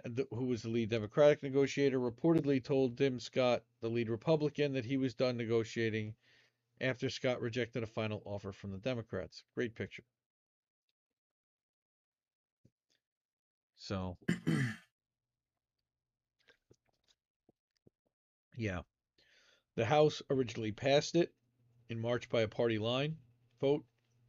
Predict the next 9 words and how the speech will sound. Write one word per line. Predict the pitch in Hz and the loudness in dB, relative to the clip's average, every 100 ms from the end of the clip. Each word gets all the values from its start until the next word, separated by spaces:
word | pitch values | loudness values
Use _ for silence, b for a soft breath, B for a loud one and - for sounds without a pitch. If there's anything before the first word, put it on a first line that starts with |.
| _ _ _ _ _ _ _ _ _ | _ _ _ _ _ _ _ _ _
The | 113 | -4
bill | 123 135 | 0 2
would | 131 | 0
create | 113 143 135 123 | -2 0 0 0
a | |
national | 120 123 127 135 120 | -2 -2 -4 -6 -8
standards | - 123 120 120 - | -4 -2 0 -4 -4
for | 120 | -6
police, | 110 120 123 113 | -4 -4 -2 -4